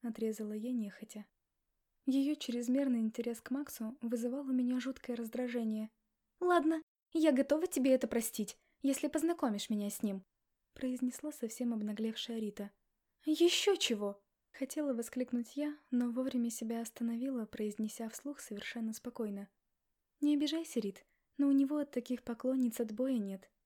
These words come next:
Не хочу потом выслушивать, какой он подонок, потому что бросил тебя,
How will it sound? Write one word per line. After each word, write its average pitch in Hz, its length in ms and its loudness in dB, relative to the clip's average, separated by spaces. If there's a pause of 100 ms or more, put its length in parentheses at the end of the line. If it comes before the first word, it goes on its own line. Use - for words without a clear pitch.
(360)
Не 294 100 0
хочу 320 260 -4
потом 233 300 -2
выслушивать, 233 540 -4
какой 247 280 -2
он 240 120 0
подонок, 233 520 0
потому 233 300 -2
что - 160 -6
бросил 247 360 -2
тебя, 196 320 -8